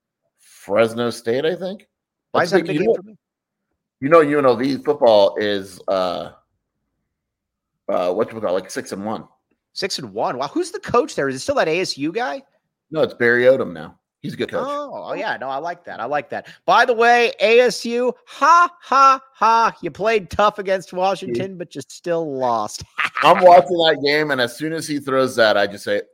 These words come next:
Speaker 1: "Oh," before it even, it was even picked, I go, "Oh, no." <laughs>
Speaker 2: Yes.
Speaker 1: That is
Speaker 2: Yeah.
Speaker 1: like,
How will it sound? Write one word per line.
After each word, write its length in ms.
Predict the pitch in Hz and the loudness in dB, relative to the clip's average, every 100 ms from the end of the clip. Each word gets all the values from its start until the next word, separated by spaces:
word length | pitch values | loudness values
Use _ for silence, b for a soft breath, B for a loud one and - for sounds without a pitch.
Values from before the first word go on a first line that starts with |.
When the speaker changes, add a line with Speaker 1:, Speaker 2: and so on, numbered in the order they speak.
| - | -2
Speaker 1:
"Oh," 260 | 110 107 104 | 0 0 -2
before 320 | 127 139 160 | -4 4 4
it 40 | 156 | 4
even, 160 | 147 143 | -4 -8
it 60 | |
was 160 | 131 131 | -8 -8
even 200 | 131 123 | -8 -8
picked, 260 | - 123 104 | -4 -4 -4
I 40 | |
go, 160 | 92 - - | -10 -10 -8
"Oh, 260 | 107 98 85 | -6 -6 -10
no." 320 | 82 82 82 - _ _ | -14 -16 -18 -20 _ _
<laughs> 160 | - - | 0 4
Speaker 2:
Yes. 220 | 233 220 | 4 4
Speaker 1:
That 200 | 220 - | 4 2
is 120 | 254 - | 0 -6
Speaker 2:
Yeah. 60 | 196 | 0
Speaker 1:
like, 140 | 185 | 0